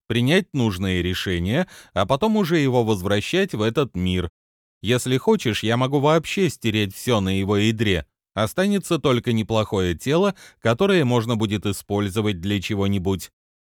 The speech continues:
Правда, жаль будет. Я столько с ним возилась, но решение за тобой. Нет уж, стирать мы его не будем. Пока что, во всяком случае.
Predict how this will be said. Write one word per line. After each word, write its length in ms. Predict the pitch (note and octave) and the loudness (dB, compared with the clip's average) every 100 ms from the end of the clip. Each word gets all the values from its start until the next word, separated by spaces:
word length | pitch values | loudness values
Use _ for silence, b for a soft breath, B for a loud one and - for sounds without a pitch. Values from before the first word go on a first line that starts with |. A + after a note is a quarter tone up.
| _ - | _ -2
Правда, 360 | C3 B2+ D#3 | 0 2 2
жаль 280 | C#3+ G3+ D#3 | 4 2 2
будет. 440 | D#2+ F#2 D#2+ E2+ - _ _ - | 0 -4 -4 -8 -12 _ _ -4
Я 160 | A2 | -2
столько 400 | A2+ - A2 A2 | 0 0 -2 -2
с 120 | G#2 | -4
ним 240 | G#2+ G#2+ G2 | -2 -2 2
возилась, 680 | A2 G#2 B2+ F#3 F#2+ - - _ _ _ | 0 0 0 0 0 -4 -14 _ _ _
но 160 | - A#2+ | -2 2
решение 580 | A#2+ A#2+ F#3+ A3+ F3 G#2 | 2 2 2 2 2 2
за 140 | G2+ | 0
тобой. 500 | G2 G2+ F2+ F2+ F#2 - _ _ _ _ _ _ _ _ | 2 0 2 -2 -2 -8 _ _ _ _ _ _ _ _
Нет 360 | - A2 G#2+ F#2 | -2 2 2 2
уж, 280 | D#2+ - - _ _ | -4 -8 -12 _ _
стирать 480 | - - B2 A#2 A#2 - | -20 0 4 4 2 0
мы 120 | A#2+ | 0
его 220 | A#2 A2 | 2 2
не 140 | B2 | 2
будем. 500 | A#2+ G2 G2 G2+ D2 - _ _ _ _ _ | 0 0 -2 -2 -4 -10 _ _ _ _ _
Пока 380 | E3+ - C3 | 0 2 2
что, 220 | F#2+ - F2 | 2 -2 -2
во 120 | F#2 | -2
всяком 360 | G#2 F2+ G2 | -4 -4 -4
случае. 580 | F#2 G2 G2 E2+ E2+ C#2 | -4 -4 -4 -4 -8 -10